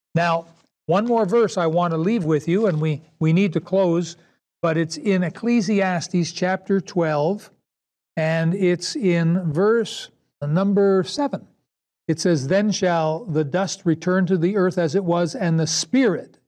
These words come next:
shall return unto God who gave it." That's your spirit, my friend.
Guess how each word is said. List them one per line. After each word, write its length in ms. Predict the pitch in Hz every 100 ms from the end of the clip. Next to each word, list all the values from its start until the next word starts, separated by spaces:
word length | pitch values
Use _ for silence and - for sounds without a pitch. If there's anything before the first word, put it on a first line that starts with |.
| _
shall 240 | - 170 156
return 520 | 156 151 - 190 185
unto 280 | 180 170 170
God 680 | 139 156 151 160 151 156 -
who 380 | 170 160 156 131
gave 380 | 143 147 139 123
it." 220 | - - _ _ _
That's 220 | 143 135 180
your 100 | 165
spirit, 500 | - 180 160 135 -
my 140 | 135
friend. 420 | - 143 131 120